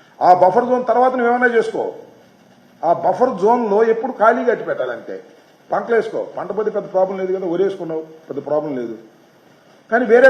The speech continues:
నువ్వు ఇల్లు కట్టుకుంటే ప్రాణాలు పోతాయి కదా. అలాంటి బఫర్ జోన్లోనే కదా మన గౌరవ ముఖ్యమంత్రి గారు విజన్ కలిగినటువంటి వ్యక్తి, సీనియర్ మోస్ట్ పొలిటీషియన్, భారతదేశంలోనే చాలా మేధావి అయినటువంటి చంద్రబాబు నాయుడు గారు నివసిస్తుంది ఆ బఫర్ జోన్లో నది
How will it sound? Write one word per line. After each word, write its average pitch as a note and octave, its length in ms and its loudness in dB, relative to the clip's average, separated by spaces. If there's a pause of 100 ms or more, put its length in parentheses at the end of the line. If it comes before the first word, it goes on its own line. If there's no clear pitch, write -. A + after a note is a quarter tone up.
నువ్వు G#3+ 180 -2
ఇల్లు B3+ 140 0
కట్టుకుంటే C4+ 340 0
ప్రాణాలు B3+ 300 2
పోతాయి A3+ 240 0
కదా. C4 160 0 (1160)
అలాంటి B3 300 8
బఫర్ B3+ 260 6
జోన్లోనే C#4 360 4
కదా C4 200 4
మన A#3 160 2
గౌరవ B3 300 6
ముఖ్యమంత్రి B3 420 -4
గారు A#3+ 140 2 (120)
విజన్ A3+ 260 -4
కలిగినటువంటి A#3 540 -4
వ్యక్తి, B3 220 -4 (580)
సీనియర్ A#3+ 380 -2
మోస్ట్ A#3 240 -2
పొలిటీషియన్, A#3 500 -4 (1300)
భారతదేశంలోనే A#3 760 4 (720)
చాలా G#3+ 180 8 (100)
మేధావి A#3 440 8
అయినటువంటి A#3+ 500 0
చంద్రబాబు A#3 380 2
నాయుడు A#3+ 180 2
గారు A3+ 120 4
నివసిస్తుంది C4 540 2
ఆ - 80 6
బఫర్ C4+ 260 4
జోన్లో C4+ 320 4
నది B3+ 140 2